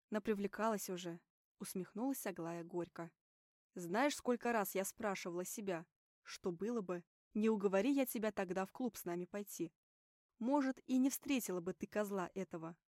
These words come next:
мужа своего бывшего". Выдала вдруг подруга откровение.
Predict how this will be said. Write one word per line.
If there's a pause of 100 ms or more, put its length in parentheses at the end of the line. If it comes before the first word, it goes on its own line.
(120)
мужа
своего
бывшего". (800)
Выдала
вдруг
подруга
откровение.